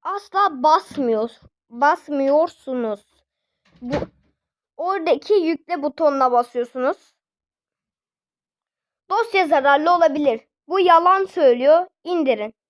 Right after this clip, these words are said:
Ve Chapter bir ve Chapter bir diye taktiğini de söyleyeceğim. En altla-, en altlarda zaten Chapter bir var diyorlar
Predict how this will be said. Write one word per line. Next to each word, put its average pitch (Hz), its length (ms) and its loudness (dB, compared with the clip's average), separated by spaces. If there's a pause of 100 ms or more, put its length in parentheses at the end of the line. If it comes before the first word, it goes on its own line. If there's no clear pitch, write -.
(840)
Ve 403 140 2
Chapter 370 480 0
bir 359 300 0 (800)
ve 392 160 -2
Chapter 320 500 -2
bir 320 240 2
diye 233 240 0 (1080)
taktiğini 240 640 -6
de 233 100 0
söyleyeceğim. 226 560 -6 (1600)
En 381 140 -4
altla-, 370 480 0 (160)
en 370 180 -6
altlarda 330 560 0
zaten 349 360 0
Chapter 349 460 -6
bir 359 140 -2
var 269 400 0
diyorlar 240 460 0